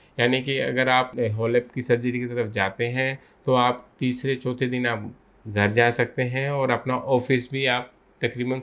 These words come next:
पाँच छः दिन बाद अपने ऑफिस को भी ज्वाइन कर सकते हैं। अगर आप इसकी, अ, कॉस्ट की बात करें,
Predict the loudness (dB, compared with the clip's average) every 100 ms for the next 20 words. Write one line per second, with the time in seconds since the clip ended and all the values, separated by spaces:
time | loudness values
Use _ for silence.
0 | 0 0 0 -2 -2 -2 -2 -2 -4 -4
1 | -6 -4 -6 -4 -6 -4 -4 -4 -6 -12
2 | -20 -14 2 4 4 2 2 2 4 0
3 | -2 -4 -6 -2 -2 -2 -8 -20 _ _
4 | _ _ _ _ _ _ -2 4 8 6
5 | 4 0 0 0 0 2 4 4 2 -2
6 | 2 6 6 4 0 2 4 2 2 0
7 | 0